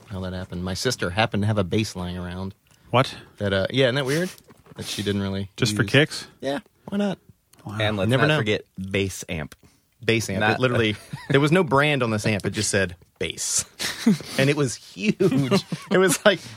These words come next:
Speaker 1: the handle was, like, this high, so you couldn't really lift ergonomically. It didn't work at all,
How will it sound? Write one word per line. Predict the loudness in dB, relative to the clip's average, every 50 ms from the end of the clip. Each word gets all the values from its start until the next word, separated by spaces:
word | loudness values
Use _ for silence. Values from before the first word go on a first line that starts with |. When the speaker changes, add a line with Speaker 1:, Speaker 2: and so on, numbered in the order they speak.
| -4
Speaker 1:
the | 0 2 2
handle | 4 4 4 4 4 2
was, | 2 2
like, | 2 2 2 0 -4 -14 -18 -16 -6
this | 0 0 2 2 4
high, | 2 2 4 2
so | 0 -2 -4
you | -4 -4
couldn't | -4 -4 -4 -4 -4 -4
really | -2 -2 -2 -2 -2 -4 -6 -10 -8
lift | -4 -2 -2 -2 -2 -4 -16 -20 -18 -8
ergonomically. | -4 -4 -2 -2 -2 -2 -2 -4 -6 -8 -10 -8
It | -4
didn't | -4 -4 -2
work | -2 -2 -2 -4 -6 -10 -20 -10 -4
at | -2 2 2
all, | 2 2 2 0 -2 -6